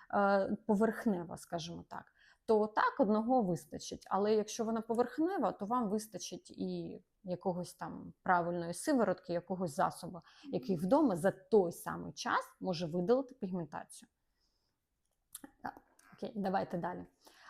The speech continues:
А, другий, це, а, олександритовий. Він якраз відрізняється тим, що він працює на увесь пігмент. Тобто,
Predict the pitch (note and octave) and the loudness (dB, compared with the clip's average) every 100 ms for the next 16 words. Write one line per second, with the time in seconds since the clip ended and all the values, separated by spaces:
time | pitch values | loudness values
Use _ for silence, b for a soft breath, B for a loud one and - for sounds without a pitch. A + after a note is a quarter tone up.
0 | B - G3+ G3+ F#3+ F3+ A#3+ D3+ F3 G3+ | B 2 2 2 2 6 4 4 -4 -10
1 | _ _ - - - A#3 B3+ C#4 C#4 C#4 | _ _ -10 -10 -6 -2 0 0 0 -2
2 | C4+ - - G3 G3 A3 A#3 - A3+ F#3 | -4 -6 -2 -2 0 2 2 0 -2 -2
3 | E3+ F3 E3+ E3+ b b b G3 C#4+ A4+ | -4 -8 -12 -16 b b b 2 4 4
4 | C4+ - C4 D#4 A3+ G#3 F#3 F#3+ F3+ A3+ | 0 -2 -8 -6 -2 0 0 -2 -2 -4
5 | A#3 G#3+ - F#3 F3 _ C4+ G#4 B4+ - | -4 -8 -8 -8 -8 _ 0 0 0 -6
6 | b b b - - - C4 B3 B3 A3+ | b b b -12 -8 -2 2 4 4 2
7 | - G3+ C4 B3 - - _ - A#3 A3 | -2 2 4 2 -2 -18 _ -2 0 2
8 | C#4+ C#4 A3 G#3+ G#3+ G#3+ D#3 G3+ C4+ - | 4 4 4 0 0 0 2 2 0 -2
9 | A#3 F#3 F#3 D#3+ - _ _ _ _ _ | -6 -4 -4 -6 -10 _ _ _ _ _
10 | _ B3+ A3 - - | _ 0 0 -2 -16